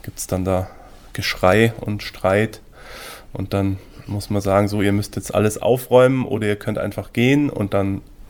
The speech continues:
gehen sie dann meistens, dann, wenn man ihnen androht, dass sie sonst aufräumen müssen.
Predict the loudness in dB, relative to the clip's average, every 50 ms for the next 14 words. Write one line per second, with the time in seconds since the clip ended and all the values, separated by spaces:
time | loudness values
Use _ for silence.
0 | -14 -12 -10 -6 -4 -4 -4 -4 -4 -4 -4 -4 -4 -4 -4 -4 -2 0 0 0
1 | -2 -2 -2 -2 -2 -2 -2 -4 -4 -4 -4 -2 -2 -2 -2 -2 0 0 0 2
2 | 4 4 4 4 4 2 -2 -2 -2 -6 -4 -2 -2 -2 -2 -6 -10 -16 -18 -18
3 | -16 -18 -16 -16 -16 -14 -14 -12 -12 -10 -6 -4 -4 -4 -4 -6 -4 -4 -2 0
4 | 0 0 0 0 -2 -2 -2 -2